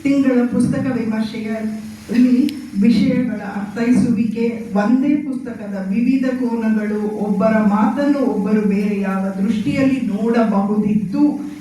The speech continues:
ಎಂದು ಹೇಳುತ್ತಾ ಸಂತೋಷದಿಂದ ವಿಷಯ ವಿನಿಮಯದ ಸವಿ ಸವಿಯುತ್ತಾ ಮನೆಗೆ ಹೊರಡುತ್ತಾರೆ. ಇನ್ನು ಒಂದು ತಿಂಗಳು ಕಾಯಬೇಕಲ್ಲ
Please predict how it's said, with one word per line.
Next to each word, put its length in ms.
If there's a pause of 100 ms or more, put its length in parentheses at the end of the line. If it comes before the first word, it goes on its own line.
(140)
ಎಂದು 240
ಹೇಳುತ್ತಾ 840 (300)
ಸಂತೋಷದಿಂದ 1000 (280)
ವಿಷಯ 300 (160)
ವಿನಿಮಯದ 640 (540)
ಸವಿ 260 (100)
ಸವಿಯುತ್ತಾ 520 (120)
ಮನೆಗೆ 420
ಹೊರಡುತ್ತಾರೆ. 680 (800)
ಇನ್ನು 200 (180)
ಒಂದು 260 (100)
ತಿಂಗಳು 360 (100)
ಕಾಯಬೇಕಲ್ಲ 840